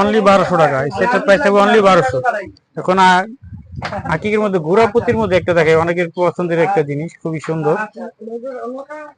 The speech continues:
হোয়াইট and গ্রিন এর কম্বিনেশন, সাদা পাল। এটার সাথে থাকবে এক জোড়া দুল, এটা হলো দুলটা। এটার প্রাইস থাকবে only এক হাজার পঞ্চাশ, এক হাজার পঞ্চাশ টাকা।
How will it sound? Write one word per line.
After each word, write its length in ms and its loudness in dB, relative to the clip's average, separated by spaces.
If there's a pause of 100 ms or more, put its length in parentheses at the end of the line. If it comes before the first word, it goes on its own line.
(320)
হোয়াইট 280 -2 (100)
and 200 -4 (180)
গ্রিন 280 -2
এর 200 0
কম্বিনেশন, 540 -4 (1160)
সাদা 360 0
পাল। 160 -4 (1120)
এটার 200 -10
সাথে 220 -2
থাকবে 280 0
এক 120 -2
জোড়া 160 2
দুল, 260 0 (1500)
এটা 180 -6
হলো 180 0
দুলটা। 380 -2 (1400)
এটার 160 -6
প্রাইস 300 0
থাকবে 200 0 (160)
only 260 4 (120)
এক 80 2
হাজার 220 4 (100)
পঞ্চাশ, 360 2 (140)
এক 220 0
হাজার 260 4
পঞ্চাশ 340 -2
টাকা। 220 -4